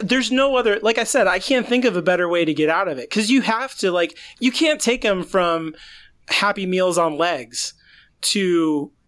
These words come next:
Speaker 2: I love you now. Like, that, that's not, you can't do that. Like, you have to have some kind of middle ground, and the, and the chip is the middle ground. It's just like, I don't know. It's just like, I'm,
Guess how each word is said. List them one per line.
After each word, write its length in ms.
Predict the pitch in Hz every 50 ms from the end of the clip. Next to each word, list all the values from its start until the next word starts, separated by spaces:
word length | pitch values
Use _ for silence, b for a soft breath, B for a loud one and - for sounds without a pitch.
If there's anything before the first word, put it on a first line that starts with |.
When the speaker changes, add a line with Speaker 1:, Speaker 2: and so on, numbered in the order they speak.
| _ _ _ _
Speaker 2:
I 120 | - 175 175
love 240 | 160 170 175 175 156
you 140 | 151 151 147
now. 400 | 147 143 135 120 110 110 113 - _ _
Like, 340 | - 190 180 170 - - _ _ -
that, 320 | 165 180 185 185 185 - 190 165 226 196
that's 280 | 160 175 175 185 185 -
not, 460 | 196 190 190 196 190 196 190 - - 170
you 140 | 170 196 190
can't 260 | - 220 220 220 208
do 160 | 196 240 294 285
that. 360 | 170 127 107 92 87 - - _ _ -
Like, 300 | 175 170 165 156 160 -
you 140 | 175 180
have 220 | 170 170 175 185 -
to 80 | - 170
have 480 | - - 156 151 147 151 147 139 - _ b b b b b b
some 220 | - - 196 185 175
kind 220 | 175 175 170 165
of 100 | 170 165
middle 300 | 165 170 180 175 175 170 160
ground, 340 | 151 170 185 185 180 170 160
and 80 | 156 156
the, 220 | 156 156 170 -
and 140 | 175 165 160
the 60 | 160
chip 260 | 147 - - 180 175 -
is 120 | 170 160
the 80 | 151 160
middle 260 | 156 156 151 151 147 147
ground. 420 | 151 160 175 165 139 123 127 - B B B B B B B
It's 180 | - 170 156 -
just 280 | - 180 175 156 - -
like, 300 | 156 143 139 131 - - _
I 120 | 143 143
don't 140 | 131 117 110
know. 160 | 101 95 101 120 _ _
It's 160 | 170 160 160
just 220 | - 185 165 - -
like, 140 | 156 147 139
I'm, 420 | 135 139 143 139 135 127 135 135